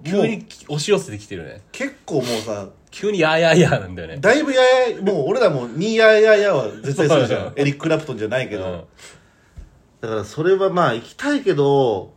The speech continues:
Speaker 2: 結構
Speaker 1: うん。
Speaker 2: 考えもんだよね。
Speaker 1: そうだよね。
Speaker 2: うん。
Speaker 1: でも多分これ逃したら、もう見れないとも思う。クラプトンは。
Speaker 2: まあね。
Speaker 1: やっぱ、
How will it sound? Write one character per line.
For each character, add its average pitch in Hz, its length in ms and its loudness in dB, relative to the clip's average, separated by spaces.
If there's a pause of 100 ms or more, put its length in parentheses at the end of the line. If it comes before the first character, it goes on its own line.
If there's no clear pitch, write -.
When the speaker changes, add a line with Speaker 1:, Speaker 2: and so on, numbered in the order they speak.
(120)
Speaker 2:
結 226 180 -6
構 104 400 -2 (500)
Speaker 1:
う 98 60 -16
ん。 92 240 -12
Speaker 2:
考 - 160 -6 (140)
え 170 80 2
も 160 160 0
ん 156 60 -6
だ 139 80 -4
よ 123 60 -2
ね。 123 40 0
Speaker 1:
そ - 20 0
う - 20 -2
だ 92 80 -4
よ 87 60 -6
ね。 90 440 -8
Speaker 2:
う - 20 -14
ん。 - 40 -12
Speaker 1:
で 160 80 -2
も 160 160 -6
多 233 200 0
分 214 100 -4
こ - 100 -2
れ 247 60 0
逃 269 220 0
し - 80 -10
た 240 80 -2
ら、 226 320 -2
も 147 200 -8
う 120 40 -6
見 123 100 -8
れ 143 100 -2
な 120 100 -2
い 101 140 -10 (140)
と 180 100 -6
も 120 320 -2
思 110 200 -6
う。 - 80 -16 (160)
ク 139 80 -4
ラ 123 160 -2
プ 117 60 -10
ト 110 60 -4
ン - 60 -4
は。 113 60 -6
Speaker 2:
ま 113 60 -6
あ 110 40 -8
ね。 110 220 -14 (640)
Speaker 1:
や 120 80 -12
っ - 60 -18
ぱ、 92 240 -8